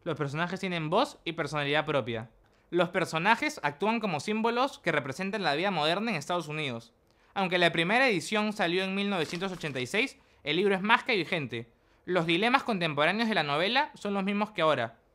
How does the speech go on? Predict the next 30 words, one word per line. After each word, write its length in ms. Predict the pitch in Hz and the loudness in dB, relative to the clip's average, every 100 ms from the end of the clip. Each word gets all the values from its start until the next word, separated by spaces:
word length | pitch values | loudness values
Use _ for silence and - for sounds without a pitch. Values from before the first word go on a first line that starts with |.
| _ | _
El 160 | - 135 | -6 2
pago 200 | 170 175 | 4 4
de 40 | |
impuestos, 720 | 156 131 202 175 - 143 143 _ _ _ - | 2 0 0 0 -4 -6 -6 _ _ _ -4
que 80 | |
una 160 | 196 202 | 0 2
persona 400 | 160 139 180 175 | 0 -2 -2 0
por 100 | 165 | 0
el 120 | 135 | -2
simple 340 | - 226 208 202 | -2 -4 0 -2
hecho 160 | 208 | 0
de 60 | 190 | -4
escucharla 640 | 135 147 175 170 180 - _ | -2 2 2 4 2 0 _
te 80 | - | -6
convierte 380 | 156 139 156 160 | -2 2 2 0
en 80 | 175 | -4
su 80 | 151 | -4
mejor 240 | 123 156 | 0 2
amigo, 500 | 151 185 165 151 160 _ _ _ | 2 2 0 -2 -4 _ _ _
despilfarrar 640 | 165 156 180 143 139 170 190 | -6 -2 -2 0 2 2 2
dinero 280 | 185 190 | 0 0
en 80 | 185 | 0
cosas 300 | 190 175 160 | -2 -4 -4
tan 140 | 220 240 | 0 0
innecesarias 720 | 247 190 147 214 208 254 - _ - | 0 -2 0 0 0 -2 -6 _ -6
como 180 | 180 156 | -4 -2
en 60 | |
una 140 | 170 190 | 0 0
consejera 440 | 170 139 156 175 | 0 -2 0 0
quiromántica. 680 | 160 139 139 120 113 110 113 | 2 0 0 0 -4 -8 -10